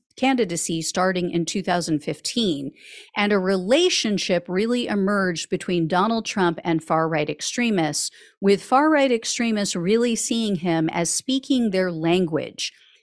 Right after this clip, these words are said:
and really addressing many of their key grievances. The plaintiffs also called William Banks as a witness. He's a Syracuse University law professor and an expert in national security law.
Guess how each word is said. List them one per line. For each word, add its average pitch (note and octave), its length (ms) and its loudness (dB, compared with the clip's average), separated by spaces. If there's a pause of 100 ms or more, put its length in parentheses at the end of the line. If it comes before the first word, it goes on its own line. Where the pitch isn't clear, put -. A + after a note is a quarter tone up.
(100)
and F3+ 280 0
really B3+ 420 2
addressing F3+ 720 0
many E3+ 360 2
of D#3+ 140 -2
their E3+ 160 0
key D#3+ 300 -8
grievances. D#3 960 -4 (720)
The F#3 60 -4
plaintiffs C#4 560 2 (180)
also C#4 360 4
called A3 340 2
William F3+ 420 2
Banks E3 400 -2
as G3 120 0
a G#3+ 60 2
witness. G3 500 -4
He's F3 380 -4
a D3+ 200 -2
Syracuse A#3+ 760 -2
University E3+ 640 -2
law D3 280 0
professor F3+ 800 -2
and D#3+ 180 0
an D3 200 -4
expert F#3 640 -4
in D3 200 0
national D3+ 500 -2
security F3 560 -4
law. F3+ 380 2